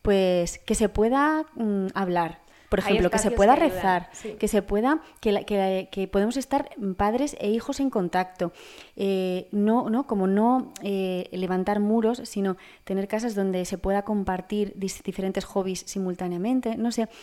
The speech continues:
Speaker 1: Esa es una reflexión que hago, mm, desde hace un tiempo, ¿no? Desde que me introduj-, me introduje también en la teología del hogar, y ver cómo la elección de casa empieza para mí a ser una opción más por cómo entiendo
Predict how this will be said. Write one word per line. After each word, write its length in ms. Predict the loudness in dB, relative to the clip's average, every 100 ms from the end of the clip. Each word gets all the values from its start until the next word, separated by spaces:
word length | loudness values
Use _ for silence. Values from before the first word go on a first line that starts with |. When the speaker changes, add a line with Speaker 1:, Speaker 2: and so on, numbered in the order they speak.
| -20 -20 -18 -4
Speaker 1:
Esa 140 | -2
es 80 | 2
una 80 | 2
reflexión 400 | 2 -2 0 0
que 160 | 2
hago, 240 | 2 2 0
mm, 180 | 0 0
desde 180 | 0 0
hace 160 | -2
un 80 | 0
tiempo, 260 | 2 2 2
¿no? 100 | 0
Desde 220 | 0 -4
que 340 | -6 -4 -4 -4
me 100 | -6
introduj-, 460 | -4 -4 -6 -8 -6
me 80 |
introduje 380 | -6 -2 -4 -4
también 320 | -4 -2 -2
en 120 | -2 -2
la 200 | -4 -4
teología 400 | -4 -4 -6 -6
del 80 |
hogar, 320 | -4 0 -2 -2 -12 -20 -20 -20 -14
y 120 | -6 0
ver 220 | 2 2
cómo 320 | 2 4 2 -2 -20 _ -20 _ -6
la 120 | -2
elección 320 | -2 -2 0
de 100 | 0
casa 360 | 0 -2 -2 -4 -6 _ _ _ _ _ _
empieza 380 | -2 0 2 2
para 200 | 2 4
mí 220 | 6 6 2
a 120 | -2 2
ser 300 | 4 2 2
una 360 | 2 4 4 2
opción 440 | 0 0 2 2
más 260 | 2 0 2
por 280 | 2 2 2 -6 -20 _ _ _
cómo 300 | 4 6 6
entiendo 580 | 4 4 4 4 2